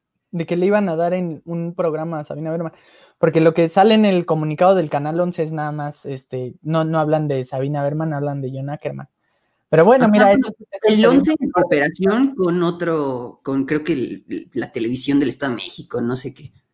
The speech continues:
Speaker 1: Ah, bueno,
Speaker 2: Algo
Speaker 1: eso,
Speaker 2: así.
Speaker 1: eso sería una
Speaker 2: Ujú.
Speaker 1: mucho mejor, este,
Speaker 2: Ujú.
Speaker 1: resolución de este problema. Pero bueno, entonces sí creo que el, el gobierno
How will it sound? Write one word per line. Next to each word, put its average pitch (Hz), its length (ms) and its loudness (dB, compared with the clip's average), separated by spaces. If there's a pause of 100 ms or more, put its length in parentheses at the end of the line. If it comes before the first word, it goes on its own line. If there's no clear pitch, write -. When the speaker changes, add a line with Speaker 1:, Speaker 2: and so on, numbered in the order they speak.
Speaker 1:
Ah, 214 240 -4
bueno, 220 300 -2
Speaker 2:
Algo 151 140 -2
Speaker 1:
eso, 151 160 0
Speaker 2:
así. 208 80 -2
Speaker 1:
eso - 360 -10
sería 185 160 -4
una 185 140 0
Speaker 2:
Ujú. 180 120 0
Speaker 1:
mucho 196 280 0
mejor, 160 380 0 (600)
este, 143 520 0
Speaker 2:
Ujú. 139 80 -4 (100)
Speaker 1:
resolución 151 640 -2
de 143 80 0
este 143 180 -4
problema. 160 640 0
Pero 175 160 8
bueno, 196 320 4 (300)
entonces 311 340 2
sí - 240 -6
creo 349 300 2
que 226 300 4
el, 185 280 0
el 185 400 2
gobierno 202 800 2